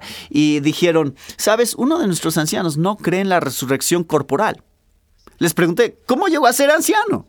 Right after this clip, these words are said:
Me dijeron: "Nunca se lo preguntamos". Bien, ¿qué creen sus ancianos respecto del divorcio y las segundas nupcias? ¿Qué creen acerca de los dones espirituales? ¿Qué creen acerca de los roles de los hombres y mujeres? Usted debe preguntar, los tienen que evaluar. Forma parte del proceso de examinación. Así que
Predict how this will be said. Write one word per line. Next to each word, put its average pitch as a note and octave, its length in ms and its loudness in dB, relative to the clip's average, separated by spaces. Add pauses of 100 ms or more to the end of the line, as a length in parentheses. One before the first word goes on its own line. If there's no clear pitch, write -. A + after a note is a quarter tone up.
Me D#3 160 0
dijeron: G3+ 420 -2
"Nunca F3+ 320 2
se G3 100 0
lo G3+ 120 2
preguntamos". G#3 640 -2
Bien, A#2 420 -2
¿qué F3 140 0
creen G3+ 180 0
sus G3 160 -2
ancianos G#3 400 0
respecto G#3 400 -2
del G3+ 140 0
divorcio G3+ 380 0
y - 20 0
las G3+ 140 0
segundas G3+ 360 -2
nupcias? G#3 360 0
¿Qué E3 160 -2
creen F#3 200 0
acerca F#3 280 0
de G3 60 4
los G3 100 0
dones G#3 240 0
espirituales? G3+ 720 0
¿Qué D3+ 120 -2
creen G3 220 0
acerca - 260 0
de G3+ 60 4
los G3+ 180 0
roles G3 300 2
de F#3+ 80 2
los F#3 160 0
hombres F#3+ 220 0
y G#3 80 0
mujeres? G#3+ 520 0
Usted G#3 300 2
debe A#3 200 2
preguntar, A3 540 0
los A2 380 -2
tienen F#3 260 2
que A3 120 2
evaluar. A#3 540 0
Forma G#3+ 360 2
parte C4+ 260 2
del B3 140 0
proceso D3+ 420 0
de C3 80 0
examinación. A#2+ 760 -2
Así D#3 260 0
que E3 260 2